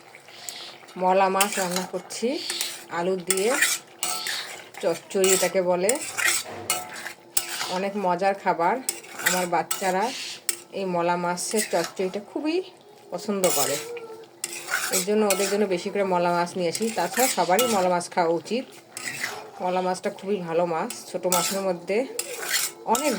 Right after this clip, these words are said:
ভালো। মলা মাছ প্রায় সবাই খাবার চেষ্টা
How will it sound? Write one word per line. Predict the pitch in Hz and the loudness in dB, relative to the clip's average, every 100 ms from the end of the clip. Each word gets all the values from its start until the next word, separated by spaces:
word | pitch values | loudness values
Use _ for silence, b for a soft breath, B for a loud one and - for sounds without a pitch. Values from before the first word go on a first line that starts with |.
| 165 | -2
ভালো। | 156 156 - - - - - - - - - - 190 | -2 -4 -10 -20 -20 -20 -20 -20 -6 -6 -6 -4 2
মলা | 180 190 | 4 4
মাছ | 208 - | 4 2
প্রায় | 196 185 208 | 4 4 4
সবাই | 190 180 233 | 2 2 2
খাবার | 190 180 175 | 2 2 2
চেষ্টা | 175 180 | -4 -4